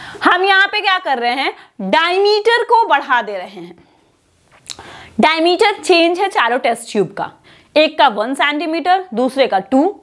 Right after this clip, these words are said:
तीसरे का थ्री, चौथे का फ़ोर। अब क्या हो रहा है, डायमीटर बढ़ा हुआ है लेकिन बाकी सारी चीजें सेम होंगी। सॉल्यूशन का कॉन्सेंट्रेशन भी सेम है चारों में।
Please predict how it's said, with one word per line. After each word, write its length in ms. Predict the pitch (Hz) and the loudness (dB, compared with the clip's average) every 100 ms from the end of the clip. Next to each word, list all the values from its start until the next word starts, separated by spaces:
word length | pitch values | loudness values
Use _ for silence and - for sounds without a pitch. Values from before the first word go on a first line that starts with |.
| - | 0
तीसरे 360 | 302 294 294 | 0 2 0
का 140 | 196 185 | 0 -2
थ्री, 240 | 277 320 | 0 -2
चौथे 420 | 359 254 175 233 - | 0 0 0 -2 0
का 140 | 269 | 0
फ़ोर। 340 | 370 196 - - - - - - | 2 -2 -4 -18 -20 -20 -20 -4
अब 200 | 339 370 466 | -2 0 2
क्या 120 | 453 | 2
हो 160 | 427 320 | 4 2
रहा 240 | 320 320 | 2 2
है, 80 | 392 - - 311 | 0 -2 -12 -2
डायमीटर 640 | 320 339 359 403 466 494 | 0 2 2 2 0 0
बढ़ा 220 | 392 349 392 | 0 0 -2
हुआ 220 | 311 262 | 0 0
है 160 | 330 | 0
लेकिन 300 | 381 403 480 277 | -2 -4 -2 0
बाकी 300 | 277 - 403 | 0 -2 -4
सारी 260 | 381 339 | -2 -2
चीजें 260 | 339 330 349 | -2 -2 -2
सेम 280 | 311 240 233 | -2 -2 -2
होंगी। 340 | 190 165 175 - - - - | -4 -6 -10 -16 -20 -20 -12
सॉल्यूशन 680 | - 370 359 359 403 587 480 | 0 4 4 4 2 2 2
का 120 | 427 403 | 0 2
कॉन्सेंट्रेशन 760 | 339 320 415 415 403 403 440 415 | 0 2 -2 -2 -2 -2 0 2
भी 120 | 440 | 2
सेम 300 | 427 403 427 | 2 0 2
है 160 | 427 427 415 _ - - _ - | 2 0 -4 _ -20 -20 _ -18
चारों 420 | - 151 135 - - | -2 0 0 -2 -4
में। 180 | 156 | -6